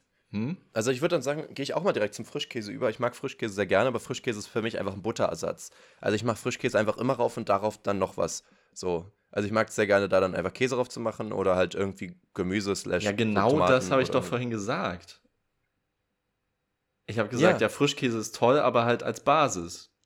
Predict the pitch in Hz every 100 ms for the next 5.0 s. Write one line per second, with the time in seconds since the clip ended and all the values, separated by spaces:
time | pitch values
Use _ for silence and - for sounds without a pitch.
0 | _ - 139 160 123 127 139 147 - 123
1 | 123 123 131 - 123 135 123 - 123 -
2 | 127 120 113 113 110 117 113 104 - 107
3 | 107 - - 92 92 - 107 104 98 98
4 | 95 98 110 107 - 98 - 85 87